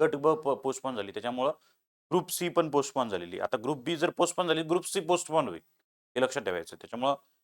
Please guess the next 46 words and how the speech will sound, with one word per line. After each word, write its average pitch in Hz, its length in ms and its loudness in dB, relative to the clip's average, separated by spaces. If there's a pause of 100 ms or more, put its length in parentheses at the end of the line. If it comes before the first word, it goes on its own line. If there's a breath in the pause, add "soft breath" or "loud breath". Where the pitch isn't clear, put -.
(260)
ते 165 60 2
सध्या 151 260 2
चालू, 151 280 8
अ, 139 100 6
म्हणजे 135 220 -2
एकवीस 143 380 -4
डिसेंबरला 143 440 0
व्हावी 131 180 4
अशी 127 300 0
अपेक्षा 123 320 -6
आणि 120 80 4
अभ्यास 123 380 4
तुम्ही 151 160 -4
चालू 139 200 2
ठेवा. 120 200 -2 (480)
ओके, - 160 -4
प्रॅक्टिस - 540 0
चालू 147 200 4
ठेवा 120 220 4
रोज, 120 320 -2 (300)
जे 123 100 -14
तुमचा 123 300 -2
डेलीचा 117 420 0
अभ्यास 110 300 0
आहे, 120 60 -4
कारण 110 300 0
की 117 180 -6
एकवीस 120 240 -8
डिसेंबरला 120 380 -6
जर 117 100 -6
एक्झाम 120 240 -6
झाली 104 140 -4
तर 104 80 -10
वेळेवर 107 240 -2
तुम्हाला 95 280 -8
प्रॉब्लेम 98 340 -4
व्हायला 87 180 -10
नको, 85 200 -16 (480)
ठीक - 80 -10
आहे. 175 100 -8 (500)
जोपर्यंत 107 420 -2
अपडेट 110 240 0
येईल 107 180 -14
तोपर्यंत 101 220 -8
अभ्यास 104 340 0
करा, 135 200 -2